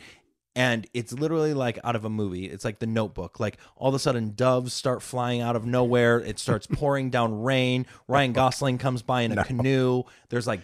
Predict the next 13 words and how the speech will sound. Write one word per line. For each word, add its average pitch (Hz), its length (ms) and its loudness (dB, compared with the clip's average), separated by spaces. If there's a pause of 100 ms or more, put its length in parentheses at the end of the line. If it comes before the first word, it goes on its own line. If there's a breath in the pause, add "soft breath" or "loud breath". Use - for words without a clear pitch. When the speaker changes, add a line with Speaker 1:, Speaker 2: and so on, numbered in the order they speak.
(140)
Speaker 1:
ducks. 139 600 8 (200 soft breath)
It's 110 120 -6
like 117 160 -4
fireworks. 139 500 6
It's 131 140 -4
like 135 120 0
this 120 120 -6
whole 160 300 -2
moment 131 380 6
where 113 120 2
it's 110 140 -6
just 143 220 0
magical. 120 520 0